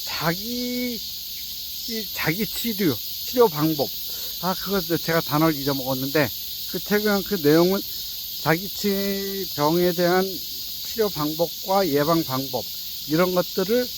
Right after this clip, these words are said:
많이 할 수가 있죠. 그렇기 때문에 이런, 저, 황토길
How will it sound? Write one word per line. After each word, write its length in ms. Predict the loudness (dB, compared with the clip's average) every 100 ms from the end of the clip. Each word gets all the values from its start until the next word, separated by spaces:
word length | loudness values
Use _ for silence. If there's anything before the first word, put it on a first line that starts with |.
| -8 -6 2
많이 200 | 4 4
할 120 | 2
수가 260 | 0 0
있죠. 280 | 0 -2 -6 -6 -8 -8 -8 -10 -8 -8
그렇기 280 | -8 -8 -2
때문에 300 | 0 2 0 -2 -8 -4
이런, 360 | 0 2 2 -2 -6 0
저, 500 | 2 2 2 0 -2 -6
황토길 600 | -6 -4 -6 -6 -4 -4